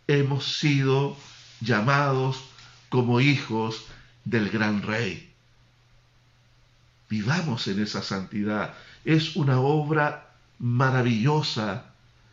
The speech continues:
de Dios en el insignificante ser que somos nosotros los humanos.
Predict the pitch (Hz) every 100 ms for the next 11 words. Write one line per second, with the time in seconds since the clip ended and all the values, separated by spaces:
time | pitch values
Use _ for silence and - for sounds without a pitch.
0 | _ - - 107 117 113 131 143 147 -
1 | - - _ _ _ _ _ _ _ _
2 | _ 123 143 135 127 127 - 151 143 -
3 | 139 123 127 123 127 113 165 160 156 -
4 | 143 - 151 131 120 113 107 123 127 131
5 | 127 131 - - - - - 110 113 -
6 | 143 131 110 107 107 - - - - -
7 | - - 107 - 117 123 120 107 120 -